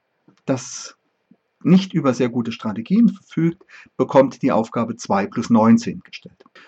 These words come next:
Für ein Kind mit Rechenstrategien ist das eine sehr leichte Aufgabe. Das Kind wird sehen, zwei plus neunzehn ist, ähm, adäquat zu neunzehn plus zwei.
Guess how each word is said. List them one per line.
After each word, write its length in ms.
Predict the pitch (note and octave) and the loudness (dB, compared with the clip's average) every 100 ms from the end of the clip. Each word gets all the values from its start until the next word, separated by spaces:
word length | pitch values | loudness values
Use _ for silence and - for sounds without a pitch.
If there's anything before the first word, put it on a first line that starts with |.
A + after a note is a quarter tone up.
| _ | _
Für 220 | _ - A#2 | _ 0 2
ein 100 | B2 | 2
Kind 320 | D3 E3+ D3 | 2 2 0
mit 140 | A#2 | -2
Rechenstrategien 880 | A2+ A2+ C3+ - A#2+ A#2 - C3 B2 | -2 -2 -6 -6 -10 -10 -8 -6 -6
ist 160 | - A2+ | -8 -10
das 120 | A2+ | -8
eine 100 | G#2+ | -8
sehr 180 | G#2+ G#2+ | -6 -2
leichte 420 | G#2 B2 - - | 0 0 -4 -8
Aufgabe. 480 | F#2 - - - - | -10 -16 -18 -18 -20
Das 160 | - - | -18 -4
Kind 240 | B2 A#2+ | -4 -2
wird 180 | A#2 - | -8 -4
sehen, 320 | A#2 A#2 B2 | 0 0 0
zwei 220 | - G#2 | -4 -6
plus 220 | F#2+ A#2 | -6 -10
neunzehn 640 | B2+ C3 C#3 C3 B2+ A#2 A#2 _ _ _ | -6 -4 -4 -4 -2 -2 -4 _ _ _
ist, 460 | B2 - - - - | -8 -8 -20 -18 -8
ähm, 280 | A#2 G#2+ A2 | -6 -6 -8
adäquat 560 | - A2 A2 - G#2 G2+ | -10 -10 -8 -4 -4 -4
zu 80 | G#2+ | -2
neunzehn 500 | G2+ G2 F#2+ - F#2 | 0 0 -4 -6 -10
plus 240 | F2+ - | -12 -18
zwei. 380 | - C3+ C#3+ D#3 | -8 -4 -2 -4